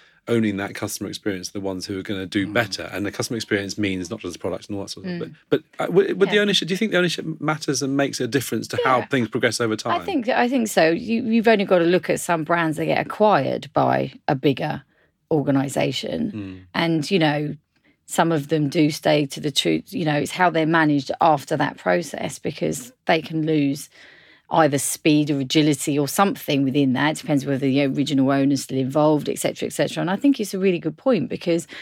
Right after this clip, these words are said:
Speaker 3: what is a brand? You know, where does it come from? Where does the voice come from? And that's usually an individual who's come up with a really
Speaker 2: Mm.
Speaker 3: great idea. And if you then remove that individual, then the, it's like Chinese whispers. It kind of just, it gets lost in translation somewhere along the line. What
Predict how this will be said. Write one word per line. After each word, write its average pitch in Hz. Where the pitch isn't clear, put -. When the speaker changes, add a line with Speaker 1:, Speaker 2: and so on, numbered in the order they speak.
Speaker 3:
what 226
is 185
a 160
brand? 175
You 190
know, 151
where 190
does 185
it -
come 185
from? 160
Where 175
does 160
the 156
voice 185
come 143
from? -
And 185
that's -
usually 165
an 151
individual 160
who's 139
come 151
up 147
with 151
a 147
really 143
Speaker 2:
Mm. -
Speaker 3:
great 139
idea. 139
And 151
if 165
you 175
then 185
remove 170
that 151
individual, 147
then 175
the, 180
it's 190
like 185
Chinese 170
whispers. 143
It 151
kind 202
of 165
just, -
it -
gets -
lost 185
in 156
translation 165
somewhere 151
along 147
the 143
line. 165
What 180